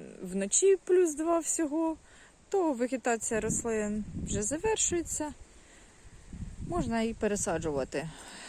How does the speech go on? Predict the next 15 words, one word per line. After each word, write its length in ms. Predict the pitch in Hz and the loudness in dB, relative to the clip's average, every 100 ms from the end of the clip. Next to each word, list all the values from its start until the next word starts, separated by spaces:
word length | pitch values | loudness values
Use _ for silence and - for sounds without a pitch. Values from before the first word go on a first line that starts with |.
| - | -6
Гарно 460 | 196 196 190 185 185 - - - | 0 0 0 -2 -6 -12 -10 -4
полювати, 580 | 214 277 330 - 214 196 - 214 | -2 0 -2 -2 -6 -6 -12 -8
головне, 560 | 220 220 208 208 202 208 - - _ - | -4 -4 -2 -2 -2 -6 -10 -20 _ -12
і 60 | 196 | -8
все 200 | - 208 | -4 -4
буде 220 | 196 185 | -2 0
добре. 360 | 160 143 - 170 - - - - - - - | 0 0 -4 -8 -16 -20 -20 -20 -20 -20 -12
Ну, 60 | 196 | -8
ще 240 | - 185 | -6 -6
з'їм 520 | 190 190 196 190 185 185 - - - - - - - - - - | -4 -4 -2 -2 -4 -10 -16 -20 -20 -20 -18 -18 -20 -20 -8 2
полуничку. 760 | 370 262 240 370 - - 330 - - - - - - - - - - - - - - - - - - - - - - - - - - | 4 4 2 0 -2 -4 -4 -6 -14 -14 -12 -14 -16 -18 -18 -18 -20 -18 -18 -16 -18 -20 -20 -18 -14 -14 -14 -18 -20 -20 -18 -18 -6
Ой, 200 | 180 69 | -4 -2
який 240 | 104 233 | -6 -4
сорт 280 | 220 262 233 | 0 4 4
бурбон. 600 | 185 233 196 160 156 - | 4 2 2 2 -2 0